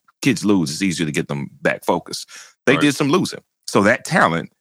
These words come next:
Speaker 1: ha-, has now every reason to focus, and that's, that's dangerous. That's dangerous in the tournament, man. They know that they're playing for kind of themselves more than seeding. They know they're in the tournament. So now it's just how dangerous can we be?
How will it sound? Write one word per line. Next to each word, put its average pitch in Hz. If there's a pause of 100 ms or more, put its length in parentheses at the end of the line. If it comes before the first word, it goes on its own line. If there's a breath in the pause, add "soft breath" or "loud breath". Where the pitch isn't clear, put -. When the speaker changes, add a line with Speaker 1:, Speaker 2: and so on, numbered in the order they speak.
(180)
Speaker 1:
ha-, 104
has 107
now 113
every 113
reason 123
to 131
focus, 92 (400 loud breath)
and 117 (120)
that's, 120
that's 143
dangerous. 165
That's 127
dangerous 156
in 139
the 131
tournament, 156
man. 92
They 135
know 151
that 117
they're 120
playing 123
for 110 (840)
kind 277
of 196
themselves 156
more 131
than 113
seeding. 131
They 175
know 165
they're 98
in 165
the 131
tournament. 82 (260)
So 127
now 160
it's 139
just 135
how 147
dangerous 131
can 76
we 69
be? -